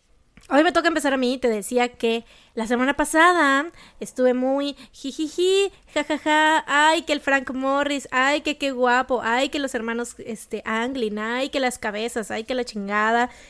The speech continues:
y ay, los criminales más guapos de, güey, hoy es neta, vengo con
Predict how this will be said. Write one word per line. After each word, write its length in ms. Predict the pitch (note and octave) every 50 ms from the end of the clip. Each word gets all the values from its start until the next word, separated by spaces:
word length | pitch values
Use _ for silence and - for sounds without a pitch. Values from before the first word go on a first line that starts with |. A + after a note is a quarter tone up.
| - - -
y 140 | A3+ A3+
ay, 340 | A#3 A#3+ B3 B3+ C4+ C#4 D4
los 240 | D4 C#4 C4+ C4+ -
criminales 640 | - C4+ B3 A#3+ A#3+ A#3 A3+ A#3 A#3+ B3+ B3 B3 B3
más 220 | A#3+ A#3 A3+ A#3
guapos 340 | A3+ A#3 A#3 A#3 B3 A#3+ A3
de, 80 | A3+ -
güey, 320 | A3 G3+ A3+ A#3 A3+ A3+
hoy 380 | A#3+ B3 B3+ C4 D4 D#4 - - _ _ _ -
es 420 | C4+ C4 B3+ B3+ C4 C#4 B3+ A#3+ A3+
neta, 640 | A#3 A#3+ B3 A#3+ A#3+ B3+ B3+ B3+ B3+ B3+ - - _ _ _ _ _ _
vengo 520 | A#3+ G#3+ A3 C4 C4+ C#4 B3+ D4 D#4 E4 -
con 420 | C4+ B3+ B3+ C4 C4+ D4 E4+ F#4